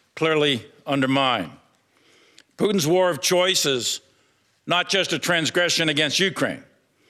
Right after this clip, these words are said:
It is literally a frontal assault on the very international order that guarantees peace, prosperity, and freedom to all nations.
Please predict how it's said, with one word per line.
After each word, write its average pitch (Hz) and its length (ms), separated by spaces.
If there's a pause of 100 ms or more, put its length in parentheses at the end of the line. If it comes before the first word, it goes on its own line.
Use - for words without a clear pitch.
(380)
It 143 100
is 135 140
literally 165 480
a 120 80
frontal 165 440
assault - 640 (340)
on 127 80
the 127 80
very 175 420 (100)
international 170 580
order 127 420 (600)
that 123 180
guarantees 156 640
peace, 175 400
prosperity, 147 800 (500)
and 120 120
freedom 139 480 (400)
to 147 80
all 139 160
nations. - 560